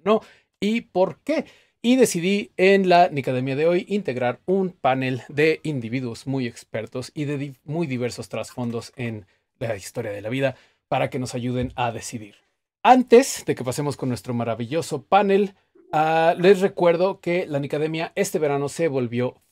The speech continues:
física y ofrecemos talleres de verano, tanto presenciales como remotos. Los talleres que queremos presentarles, este, el día de hoy, Coro, si pudieras mostrarle a la audiencia mi pantalla,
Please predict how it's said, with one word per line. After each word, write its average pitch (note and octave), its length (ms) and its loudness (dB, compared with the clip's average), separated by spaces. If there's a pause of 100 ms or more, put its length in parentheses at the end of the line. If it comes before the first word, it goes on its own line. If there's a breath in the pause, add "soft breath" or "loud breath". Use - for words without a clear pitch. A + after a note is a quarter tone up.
(100)
física C3 520 -6
y C#3 60 -4
ofrecemos C#3 560 -4
talleres B2 460 -4
de D#3+ 80 -2
verano, G3 380 2 (420 soft breath)
tanto E3 340 0
presenciales A#2+ 760 -6
como A#2 360 -4
remotos. C#3+ 640 -4
Los F3+ 480 0 (120)
talleres D3 440 2
que C#3 100 -14
queremos C3+ 320 -4
presentarles, B2+ 960 -4
este, A#2+ 480 -8
el A2 240 -6
día C3 160 0
de A#2+ 100 2
hoy, F#3+ 220 4 (400 soft breath)
Coro, A#2+ 160 -8
si - 100 -16
pudieras B2 340 -4
mostrarle C3+ 360 -2
a - 20 -2
la C3+ 120 0
audiencia D3 360 -4
mi D#3 120 -8
pantalla, G#3 500 0